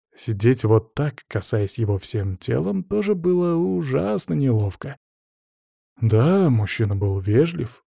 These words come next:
корректен, но слишком смахивал на властного властелина. Ей точно лучше было находиться не в такой непосредственной близости,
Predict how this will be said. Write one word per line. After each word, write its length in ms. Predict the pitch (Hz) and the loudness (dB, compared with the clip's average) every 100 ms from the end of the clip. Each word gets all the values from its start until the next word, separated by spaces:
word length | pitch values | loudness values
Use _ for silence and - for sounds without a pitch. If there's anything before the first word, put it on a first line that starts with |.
| _ | _
корректен, 760 | - 120 107 104 110 - 80 156 _ _ _ _ _ | 2 4 4 2 -4 -8 -10 -10 _ _ _ _ _
но 280 | 226 262 277 | 2 4 4
слишком 600 | - 254 262 208 - 233 | 2 0 0 -2 2 0
смахивал 640 | - 139 135 143 185 214 | 2 2 2 2 0 0
на 160 | 208 175 | 2 2
властного 600 | 123 113 104 - 120 107 | 4 4 2 -2 -2 0
властелина. 760 | 104 104 - - - - - - _ _ _ _ _ _ _ _ _ - | 2 0 -2 -8 -10 -10 -12 -18 _ _ _ _ _ _ _ _ _ -2
Ей 420 | 123 139 139 _ - | 4 4 4 _ 0
точно 540 | 185 190 - 214 214 | 0 0 -2 2 4
лучше 480 | 208 180 175 - 208 | 4 4 2 0 0
было 340 | 165 147 170 | 2 4 4
находиться 500 | 165 160 135 147 - | 2 2 2 2 -2
не 100 | 185 | -2
в 60 | 170 | 0
такой 260 | 147 - 131 | 0 2 0
непосредственной 760 | 151 117 117 117 - 127 117 | 2 -2 0 -2 -2 0 0
близости, 680 | 101 107 139 196 - 104 98 | 2 0 0 -4 -4 -4 -6